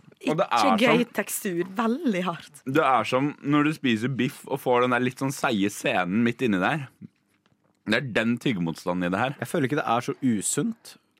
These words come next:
Speaker 3: eh, basert på liksom smaken.
Speaker 2: Ja.
Speaker 3: Jeg tror du kunne lurt meg til å si sånn, «Å, det her er sunt, f-, sunt», sånn som vitaminbjørner er sunt.
Speaker 1: Men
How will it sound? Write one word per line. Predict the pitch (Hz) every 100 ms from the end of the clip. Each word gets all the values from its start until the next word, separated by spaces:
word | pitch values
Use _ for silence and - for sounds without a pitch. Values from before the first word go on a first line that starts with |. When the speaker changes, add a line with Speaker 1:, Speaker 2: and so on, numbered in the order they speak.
| _ _ _ -
Speaker 3:
eh, | 117 117 113 113 110 110 - - - _ _ -
basert | 135 - 113 -
på | -
liksom | 117 113 113 101
smaken. | 98 110 87 170 294 _
Speaker 2:
Ja. | 220 226 269 _ _ _
Speaker 3:
Jeg | 147
tror | 165
du | 151
kunne | 180 180
lurt | 151 113 -
meg | 120 131
til |
å | 127
si | 117
sånn, | 117 113
«Å, | 110 147
det | 127
her | 147
er | 139 113 107
sunt, | 95 90
f-, | - - - - - - 95 -
sunt», | - - - 113 120 123 110 104 - 107
sånn | - 101
som | 104 101 95
vitaminbjørner | - 104 110 101 90 87 92 90
er | 85 -
sunt. | - - 98
Speaker 1:
Men | 131 139